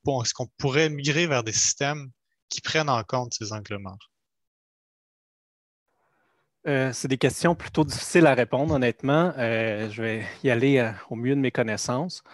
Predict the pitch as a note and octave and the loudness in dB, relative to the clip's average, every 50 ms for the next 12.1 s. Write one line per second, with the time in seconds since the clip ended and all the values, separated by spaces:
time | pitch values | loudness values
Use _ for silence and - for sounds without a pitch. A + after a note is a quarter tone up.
0 | - - - - - _ _ _ - C3 A#2+ B2 B2 A#2+ B2+ C3+ - _ _ _ | -20 -20 -20 -20 -20 _ _ _ -2 2 2 2 2 2 -2 -4 -10 _ _ _
1 | _ _ _ _ _ _ _ _ _ _ _ _ _ _ _ _ _ _ _ _ | _ _ _ _ _ _ _ _ _ _ _ _ _ _ _ _ _ _ _ _
2 | - - _ _ _ _ _ _ _ _ _ _ _ _ _ _ _ _ _ _ | -20 -20 _ _ _ _ _ _ _ _ _ _ _ _ _ _ _ _ _ _
3 | _ _ _ _ _ _ _ _ _ _ _ _ _ _ _ - _ - C#3+ D3 | _ _ _ _ _ _ _ _ _ _ _ _ _ _ _ -20 _ 2 4 4
4 | D3 - - F3+ F#3+ F#3 - - - B2 C3 C3 - - - C#3+ B2 B2+ B2+ A#2+ | 4 4 4 4 4 4 2 0 -2 0 0 0 2 2 4 4 6 6 4 4
5 | A2+ - C#3+ C#3+ C3+ B2+ A#2+ A#2 A2 A2+ G#2+ - - B2 - - A2 - - - | 2 2 2 2 2 0 0 0 0 0 -2 -2 -6 -6 -6 -6 -8 -6 -4 -4
6 | G#2+ G2 G2+ G#2+ A2 - _ _ _ _ _ _ - - G#2+ G#2+ G#2+ G#2+ G#2+ G#2+ | -4 -4 -6 -8 -12 -20 _ _ _ _ _ _ -4 -2 -2 0 -2 -2 -6 -8
7 | G#2+ G#2 - _ _ _ _ _ _ _ _ _ _ _ _ _ _ - - _ | -10 -12 -18 _ _ _ _ _ _ _ _ _ _ _ _ _ _ -20 -20 _
8 | _ _ _ _ _ _ _ _ _ _ _ _ _ _ _ _ _ _ _ - | _ _ _ _ _ _ _ _ _ _ _ _ _ _ _ _ _ _ _ -4
9 | D3 D#3 F#3 F#3 - C3+ A#2+ A#2 A#2 A2+ A2+ A2+ A#2 C#3 - - _ _ _ _ | 0 0 0 2 2 2 4 4 4 4 2 0 -2 -6 -10 -14 _ _ _ _
10 | _ _ _ - A#2 A#2+ B2+ C3+ C#3 C3 - D3 B2+ - - - G3 A3+ G3 - | _ _ _ -4 0 4 4 4 4 4 4 2 2 2 2 0 0 0 0 0
11 | C3 B2 A#2+ A#2 A2+ - E3+ C#3+ A#2+ A2+ A2 - - B2 A#2 - - - D3+ F3 | 0 2 2 0 0 -4 -6 -4 -4 -4 -2 -2 -2 -4 -2 -2 2 4 4 4
12 | - | 2